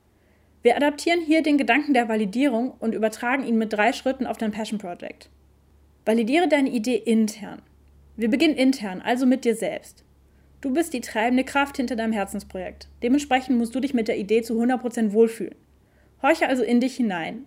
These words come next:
und beantworte die folgenden Fragen. Welche Ressourcen habe ich bereits und welche brauche ich noch? Wie viel Zeit kann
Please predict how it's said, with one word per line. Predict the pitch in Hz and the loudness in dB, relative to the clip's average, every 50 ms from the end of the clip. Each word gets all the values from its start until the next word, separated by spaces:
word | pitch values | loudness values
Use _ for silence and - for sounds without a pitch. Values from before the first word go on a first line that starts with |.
| _ | _
und | - 240 247 | -4 -2 -2
beantworte | 262 - 254 277 269 285 269 269 269 | 0 0 0 0 2 2 0 0 0
die | 208 226 | -4 -4
folgenden | 220 - 233 226 220 220 214 214 | -2 0 2 2 2 2 0 -2
Fragen. | 214 - - - - - - 254 - _ _ _ _ _ _ _ _ _ _ _ _ _ _ _ _ - _ _ _ _ _ _ _ _ _ _ _ _ | -4 -8 -10 -12 -10 -12 -14 -16 -18 _ _ _ _ _ _ _ _ _ _ _ _ _ _ _ _ -20 _ _ _ _ _ _ _ _ _ _ _ _
Welche | 226 262 330 330 - 339 | 4 4 4 4 0 0
Ressourcen | 311 320 311 - 277 294 294 - 285 - | 0 0 0 0 0 0 2 2 0 0
habe | 247 240 233 226 | 0 -2 -2 -2
ich | 220 - | -4 -4
bereits | - 185 160 - 71 85 - - - - - _ _ | -6 -6 -4 -4 -6 -6 -6 -8 -12 -18 -20 _ _
und | 240 233 | 0 2
welche | 240 254 285 285 302 | 2 2 2 2 0
brauche | 226 - 240 247 277 277 - - | -2 2 2 2 2 2 0 -4
ich | 214 - | -4 -8
noch? | 202 196 - - - _ _ _ _ _ _ - - - - _ _ _ _ _ _ _ _ _ _ _ | -10 -12 -12 -14 -20 _ _ _ _ _ _ -20 -20 -20 -20 _ _ _ _ _ _ _ _ _ _ _
Wie | - 247 | -2 2
viel | 233 302 320 302 | 2 2 0 0
Zeit | - 240 233 220 214 - | -2 -2 -2 -2 -2 -4
kann | - - 214 208 233 277 | -10 -4 -2 0 0 0